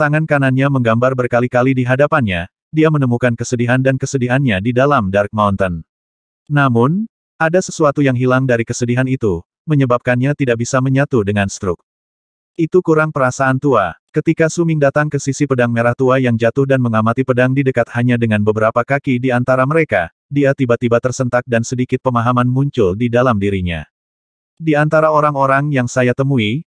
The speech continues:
hanya ada satu orang yang memiliki perasaan tua dan lanjut usia ini." Su Ming menunduk dan mata kanannya secara bertahap diwarnai dengan warna merah sampai akhirnya berubah menjadi bulan darah gunung gelap. "Mengapa engkau menangis,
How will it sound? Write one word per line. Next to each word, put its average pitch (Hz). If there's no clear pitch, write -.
hanya 147
ada 143
satu 127
orang 123
yang 127
memiliki 110
perasaan 131
tua 131
dan 113
lanjut 135
usia 117
ini." 85
Su 170
Ming 165
menunduk 147
dan 143
mata 127
kanannya 127
secara 120
bertahap 123
diwarnai 131
dengan 110
warna 131
merah 131
sampai 131
akhirnya 123
berubah 120
menjadi 120
bulan 139
darah 135
gunung 117
gelap. 98
"Mengapa 151
engkau 151
menangis, 139